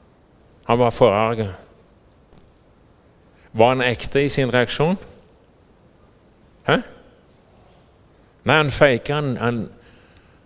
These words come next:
han var ikke ekte. Vi vet at han hadde skjulte hensikter. Og avslørte Jesus han.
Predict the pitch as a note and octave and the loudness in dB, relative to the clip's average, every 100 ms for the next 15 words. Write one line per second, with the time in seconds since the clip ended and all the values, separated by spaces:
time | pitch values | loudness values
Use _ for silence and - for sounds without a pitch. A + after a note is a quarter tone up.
0 | _ _ A2 A#2 A#2 F#3 B2+ - G2+ G2 | _ _ 0 0 0 -4 -4 -10 -12 -14
1 | - _ _ _ _ _ _ _ _ _ | -18 _ _ _ _ _ _ _ _ _
2 | - _ _ _ _ _ _ _ _ - | -20 _ _ _ _ _ _ _ _ 0
3 | B2 C3+ B2+ B2 B2 B2 A#2 A#2 A2+ A2 | 2 4 2 2 0 2 2 2 2 2
4 | C#3+ A2 - C#3+ D3 C3 - - B2 A2 | 0 0 0 0 0 -4 -10 -6 -2 0
5 | B2 A2 - G2 - - - - - _ | 0 -4 -6 -8 -10 -20 -20 -20 -20 _
6 | _ _ _ _ _ _ _ _ _ _ | _ _ _ _ _ _ _ _ _ _
7 | _ _ _ _ _ _ _ _ _ _ | _ _ _ _ _ _ _ _ _ _
8 | _ _ _ - _ _ _ _ _ _ | _ _ _ -20 _ _ _ _ _ _
9 | _ _ _ _ _ _ _ - G#2+ A2+ | _ _ _ _ _ _ _ -6 -2 2
10 | B2 C3 - F3+ C#3+ C#3+ B2 A#2+ - - | 2 2 2 2 2 2 2 2 -2 -4
11 | G#2 | -6